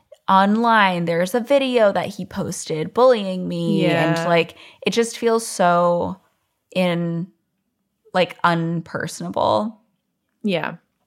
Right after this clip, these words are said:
Speaker 1: And I also feel like maybe people who are younger are more relate-, feel more relatable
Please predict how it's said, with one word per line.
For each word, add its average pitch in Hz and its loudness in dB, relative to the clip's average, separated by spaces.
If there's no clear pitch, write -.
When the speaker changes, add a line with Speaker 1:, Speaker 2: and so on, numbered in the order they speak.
Speaker 1:
And 202 4
I 185 4
also 202 2
feel 190 -2
like 175 2
maybe 165 -4
people 233 2
who 208 4
are 208 2
younger 196 0
are 170 2
more 165 0
relate-, 160 -4
feel 185 0
more 170 -2
relatable 156 -4